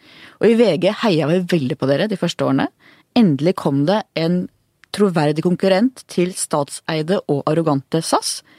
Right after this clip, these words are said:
Men så ble dere store og litt mindre norske helter og felleseie. Hvordan vil du selv beskrive overgangen fra liten til stor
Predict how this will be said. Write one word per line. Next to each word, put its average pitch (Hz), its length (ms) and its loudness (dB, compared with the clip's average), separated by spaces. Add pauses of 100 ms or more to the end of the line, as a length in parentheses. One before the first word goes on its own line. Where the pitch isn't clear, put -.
(420)
Men 285 80 4
så 277 320 2
ble 226 160 2
dere 233 160 0
store 196 460 0 (180)
og 311 80 6
litt - 500 2
mindre 254 300 6
norske 277 340 0
helter 214 460 -4
og - 160 -4
felleseie. 156 540 -2 (260)
Hvordan 226 220 4
vil 339 100 2
du 339 80 2
selv 190 320 0
beskrive 190 400 0
overgangen 170 480 2
fra 208 240 -2
liten 175 340 0
til 180 140 -4
stor 294 320 -2